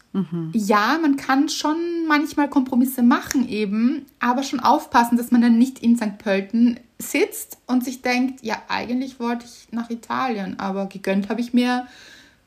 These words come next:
Speaker 2: Sankt Pölten.
Speaker 1: Ja, aber und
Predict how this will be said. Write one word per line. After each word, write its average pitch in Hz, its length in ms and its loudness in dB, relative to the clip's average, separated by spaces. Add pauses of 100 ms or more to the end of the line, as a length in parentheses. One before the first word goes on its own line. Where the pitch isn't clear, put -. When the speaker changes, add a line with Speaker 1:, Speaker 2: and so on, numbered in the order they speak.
(180)
Speaker 2:
Sankt 233 320 -2
Pölten. 254 380 -4 (720)
Speaker 1:
Ja, 277 560 4
aber 262 300 2
und 285 260 4